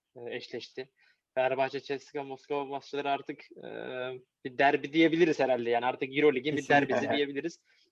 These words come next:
Speaker 1: Çok keyifli olan, e, hep son to-, yani genellikle son çeyrekte son toplara giden, belki uzat-, uzatmalara giden, e, güzel maçlar oluyor. Yine playoff'ta da biz böyle maçlar izleriz diye umuyorum. E,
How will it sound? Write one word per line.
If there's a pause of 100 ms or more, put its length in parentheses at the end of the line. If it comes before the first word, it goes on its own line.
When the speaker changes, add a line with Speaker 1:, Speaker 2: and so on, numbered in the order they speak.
Speaker 1:
Çok
keyifli
olan, (180)
e,
hep
son
to-,
yani (140)
genellikle
son
çeyrekte
son
toplara
giden,
belki
uzat-,
uzatmalara
giden, (540)
e, (100)
güzel
maçlar
oluyor. (600)
Yine
playoff'ta
da
biz
böyle
maçlar
izleriz (120)
diye
umuyorum. (560)
E,